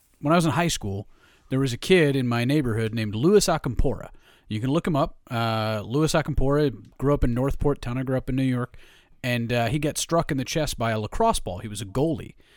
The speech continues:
and he had his chest protector, hit him right in the chest protector, and it hit him in just the perfect spot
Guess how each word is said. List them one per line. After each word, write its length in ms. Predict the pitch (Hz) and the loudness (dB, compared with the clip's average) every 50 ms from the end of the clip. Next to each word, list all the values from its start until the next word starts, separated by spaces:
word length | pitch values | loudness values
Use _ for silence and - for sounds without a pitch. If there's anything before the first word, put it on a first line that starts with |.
| _ _ _ _ _ _ _ _ - | _ _ _ _ _ _ _ _ -6
and 420 | 135 139 135 135 135 131 127 107 - - | -4 -4 -2 -2 -2 -4 -6 -8 -10 0
he 140 | - 156 143 | 2 4 6
had 160 | 156 160 139 | 6 4 2
his 100 | 120 - | 2 0
chest 240 | - - 185 - - | 0 2 0 2 0
protector, 420 | 160 - - 175 165 - 170 156 | -2 -2 0 -2 -2 -2 -6 -6
hit 160 | - 131 160 | -2 0 0
him 140 | 160 147 147 | 2 4 4
right 80 | 156 165 | 4 4
in 60 | 147 | 4
the 60 | 143 | 0
chest 280 | - - 160 156 - - | -2 -2 -2 -4 -4 -6
protector, 420 | 127 - 135 127 110 127 117 107 - - - _ _ _ _ - | -8 -6 -6 -6 -4 -6 -8 -8 -10 -16 -20 _ _ _ _ -6
and 140 | 143 139 | -4 -2
it 100 | 143 131 | -2 -2
hit 200 | - - 196 202 | 0 2 2 2
him 220 | 208 196 180 175 - - | 2 0 -2 -4 -4 -4
in 200 | 139 135 127 113 | -4 -4 -4 -4
just 540 | 104 117 151 170 196 202 - - - - - - - _ _ _ _ - | -4 -4 -2 -2 -2 -2 -4 -4 -6 -10 -16 -18 -20 _ _ _ _ -8
the 100 | 135 - | -8 4
perfect 480 | - - - 226 214 - - - - | 6 8 8 8 8 6 2 -2 -2
spot 300 | - - - 101 90 - | -4 -4 -4 -6 -6 -8